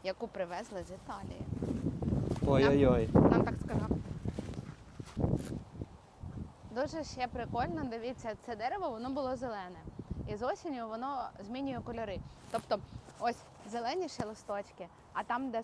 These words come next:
Speaker 1: сонечко ще світить, вони стають червоними. Такі от одне дерево,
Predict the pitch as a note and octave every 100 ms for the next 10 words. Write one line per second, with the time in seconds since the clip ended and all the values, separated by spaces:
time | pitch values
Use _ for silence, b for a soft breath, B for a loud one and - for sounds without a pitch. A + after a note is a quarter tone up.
0 | - A#3+ A#3 - A3 G3+ F3+ - A#4+ -
1 | F4+ C4 A3 A3+ B3+ - G#3+ B3+ - C#4+
2 | C4+ D4 G#4 E4 G3+ - - - - B3
3 | A#3+ - D4 D#4 - - A#3+ A3+ A3+ -
4 | - - - A3 A#3 B3+ B3 B3 E4 B3+